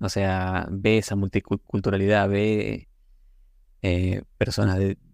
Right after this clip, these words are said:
de distintas culturas, de distintos estilos,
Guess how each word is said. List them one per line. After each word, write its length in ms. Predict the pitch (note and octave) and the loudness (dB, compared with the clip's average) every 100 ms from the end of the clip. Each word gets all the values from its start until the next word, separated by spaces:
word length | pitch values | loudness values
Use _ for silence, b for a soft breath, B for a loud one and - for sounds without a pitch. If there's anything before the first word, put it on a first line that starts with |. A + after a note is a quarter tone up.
| - | -16
de 180 | A2 G2+ | -2 0
distintas 380 | F#2 A2 G#2+ - | 2 0 0 -2
culturas, 600 | - G2 F#2+ B2 A2+ F#2+ | 0 0 2 2 4 2
de 260 | F#2+ G2+ G2+ | 2 0 0
distintos 500 | G2+ - A2+ G#2+ F#2+ | -2 0 0 2 0
estilos, 760 | F2 - A#2+ A#2+ A#2 A2 G#2 | -2 0 2 4 4 4 2